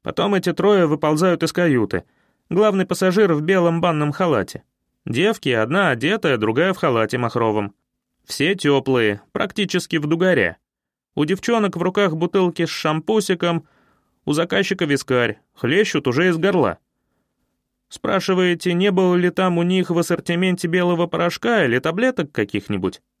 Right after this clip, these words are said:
Не знаю, не видел. Но иным и алкоголя, бывает, хватает. Заказчик наш начал вдруг куражиться.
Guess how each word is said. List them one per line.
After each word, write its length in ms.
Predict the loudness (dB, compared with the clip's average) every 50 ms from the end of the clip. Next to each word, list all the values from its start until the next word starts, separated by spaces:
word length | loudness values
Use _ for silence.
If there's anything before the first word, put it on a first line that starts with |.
| _ -6
Не 140 | -4 -2 -2
знаю, 420 | 0 0 0 0 0 0 0 0
не 100 | 0 0
видел. 440 | 0 0 0 0 0 0 -2 -2 -6 _ _ _ _ _ _ _ _ -4
Но 260 | 0 2 2 4 2
иным 300 | 2 2 2 2 2 2
и 40 | 2
алкоголя, 600 | 2 2 2 0 -2 0 0 0 2 2 2 0
бывает, 380 | 0 0 2 2 0 0 -2
хватает. 540 | -2 -2 -2 0 0 0 0 0 -2 -4 _ _ _ _ _ _ _ _ _ _ _ _ _ _ _ _ -4
Заказчик 540 | -4 -4 -2 -2 -2 -2 -2 -2 -4 -4
наш 240 | -2 -2 -2 -2 -2
начал 400 | -2 -2 -2 0 0 2 2 2
вдруг 400 | 0 2 0 0 0 0 -4 _ -4
куражиться. 640 | -2 0 0 0 0 0 -2 -4 -4 -8 -10 -10